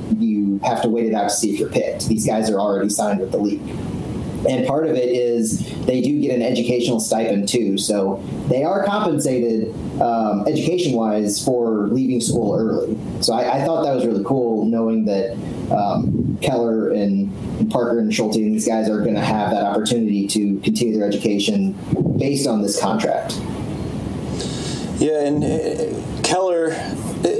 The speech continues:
Speaker 2: Keller maybe not. Like, I could see if Keller landed in the right place. Like, I think Charlotte might be his best bet. Uh, Red Bull, Li-, uh, sorry, <laughs> Red Bull Leipzig. New, Red Bull New York is also someone who has been said that someone could land at.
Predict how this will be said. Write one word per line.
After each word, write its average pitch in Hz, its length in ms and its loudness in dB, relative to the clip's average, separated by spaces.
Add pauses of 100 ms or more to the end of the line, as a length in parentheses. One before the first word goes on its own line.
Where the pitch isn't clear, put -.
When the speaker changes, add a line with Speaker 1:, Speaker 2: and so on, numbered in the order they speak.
(340)
Speaker 2:
Keller 190 300 2
maybe 165 260 2
not. 139 400 2
Like, 143 220 2
I 143 120 2
could 151 180 0
see 160 200 2
if 143 100 -2
Keller 147 300 2
landed 131 460 2
in 127 100 2
the 123 80 2
right 120 280 0
place. 117 440 0
Like, 117 180 0 (200)
I 143 100 2
think 143 160 0
Charlotte 143 480 2
might 135 240 0
be 131 140 2
his 131 160 0
best 127 340 0
bet. 127 400 2 (160)
Uh, 120 460 0 (120)
Red 131 220 0
Bull, 127 300 0 (120)
Li-, 120 240 0
uh, 120 280 0
sorry, 117 240 -2
<laughs> - 80 -2
Red - 0 -
Bull 143 180 -2
Leipzig. 120 320 0 (340)
New, 156 400 0
Red 180 200 0
Bull 190 120 2
New 160 60 0
York 156 400 0
is 143 160 0
also 139 560 2
someone 135 400 0
who 127 320 2
has 127 180 0
been 123 180 0
said 120 240 0 (120)
that - 680 -4
someone 120 340 0
could 120 160 0
land 117 300 0
at. 117 220 0